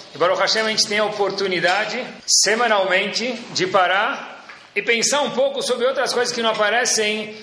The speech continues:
só na política. Até minha esposa me contou uma que uma vez chegou um político, passou os cento e vinte anos, e aí ele foi convidado pra subir no Shammai.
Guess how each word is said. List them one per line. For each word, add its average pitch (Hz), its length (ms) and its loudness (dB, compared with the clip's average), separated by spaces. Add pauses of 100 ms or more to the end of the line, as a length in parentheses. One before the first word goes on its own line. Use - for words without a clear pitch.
(220)
só 226 260 4
na 220 100 2
política. 175 560 -4 (480)
Até 160 500 0
minha 147 120 -10
esposa 165 280 0
me 165 100 -4
contou 156 460 -2
uma 147 140 0
que 139 420 -2 (220)
uma 143 100 -6
vez 175 200 2
chegou 175 340 0
um 139 400 -4
político, 160 680 -2 (320)
passou 214 340 0
os 214 100 -2
cento 214 220 -4
e 196 40 -4
vinte 190 280 0
anos, 202 300 0 (400)
e - 100 -2
aí 208 100 4
ele 220 100 0
foi 226 160 0
convidado 208 640 0
pra 202 600 -2 (380)
subir 185 380 0
no 220 100 0
Shammai. 196 460 2